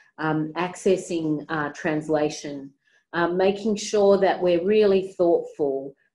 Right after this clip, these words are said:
about how we use those services and that we use them when we need them,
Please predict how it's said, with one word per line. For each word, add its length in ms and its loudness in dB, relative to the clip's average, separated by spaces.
about 380 -2
how 360 -4
we 160 -4
use 440 -2
those 360 -2
services 720 -6
and 160 -6
that 120 -4
we 80 -2
use 280 -2
them 160 -2
when 200 0
we 160 -4
need 300 -4
them, 280 -4